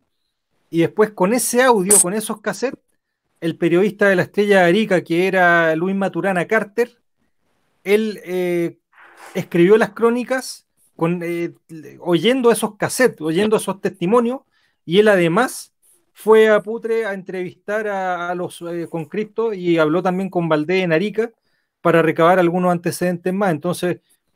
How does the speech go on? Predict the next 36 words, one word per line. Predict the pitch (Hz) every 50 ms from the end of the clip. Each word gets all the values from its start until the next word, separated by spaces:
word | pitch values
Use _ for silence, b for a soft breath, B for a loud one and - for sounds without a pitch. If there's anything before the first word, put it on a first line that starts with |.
| _ _ _
yo | - 160 160
creo | 165 175 190 180
que | 180 175
la | 175 170
riqueza | 156 156 143 - - 208 202 - - 202 196 190 185 180 175
del | 165 165 - -
caso | - 202 175 - 196 190 180
también | 190 190 185 185 196 196
y | 196 185
del | 170 170 160 151 -
testimonio | 165 147 - - 156 151 175 180 180 180 180 175
original | 170 170 165 160 156 151 147 143 143 156 151 151 - - 151 156 180 208 247 - _ _ _ _ _ _ _ _ _
está | 156 139 - _ 175 160
ahí. | 170 208 220 170 - - _ _ _ _ _ _ _ _ _ _ _ _ _
Eh, | 139 156 151 147 143 139 135 131 131 131 -
el, | 143 151 151 156 160 165 151 151
el | 151 151 156 151
Valdés | 143 151 151 151 180 175
cuando | - 185 175 165 165 160
habló | 156 156 170 185 180
con | 165 175 160 160
la | 156 151 151
televisión, | 147 156 147 151 143 135 - - - 185 190 190 190 185
eh, | 175 165 160 151 151 147 143 139 131
en | 135 143 139 143
mil | 165 175 175
novecientos | 175 156 - - 175 175 180 160
setenta | - 170 170 170 151 151
y | 135
siete, | - - 190 190 180 220 233 - _ _ _ _ _ _ _ _ _ _
fue | - - 175
aproximadamente | 185 175 185 180 - - 170 170 175 180 180 185 190 190 196 185
el | 180
dieciocho | 165 175 - - 175 190 190 - - 185
de | 170 160
mayo, | 165 208 214 180 139 127 120 -